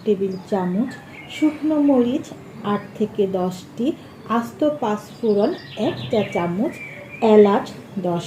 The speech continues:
থেকে বারোটি, লং পনেরো থেকে বিশটি, দারচিনি এক ইঞ্চি করে নিয়েছি আট থেকে দশটা, তেজপাতা চারটা, গোলমরিচ এক টেবিল চামচ, মৌরি এক চা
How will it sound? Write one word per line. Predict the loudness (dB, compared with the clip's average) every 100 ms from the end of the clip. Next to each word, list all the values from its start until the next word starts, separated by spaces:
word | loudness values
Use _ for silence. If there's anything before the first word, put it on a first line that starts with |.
| -6
থেকে | -4 0 2 2
বারোটি, | 2 2 2 -2 -2 -2 -2 -12 -12 2 6
লং | 6 6 2 -4 -6 2
পনেরো | 4 6 2 2
থেকে | -4 -2 -2 -2
বিশটি, | 0 -2 -2 -10 -4 0 0 -2 -14 -16 -10 0
দারচিনি | 2 2 -2 0 4 4 2 -4 -2
এক | 2 2 2
ইঞ্চি | 2 2 0 -4
করে | 4 6 6
নিয়েছি | 6 4 0 -6 -6 -2
আট | -4 -4 -4
থেকে | -2 0 0 2
দশটা, | -2 -2 -4 -2 -2 -4 -8 -6 6
তেজপাতা | 6 6 2 0 0 0 -2 -4 -8 -18 -4
চারটা, | -2 -2 -6 -10 -4 -2 -4 -10 -18 -4 2
গোলমরিচ | 6 8 8 8 8 6 2 -2 -14 -16 -14 -4
এক | -4 -4 2
টেবিল | 4 4 -2 -2
চামচ, | -2 -2 0 -2 -2 -10 -16 -18 -18 0 8
মৌরি | 10 10 8 4 2 -2 -6
এক | -2 -2 0
চা | 0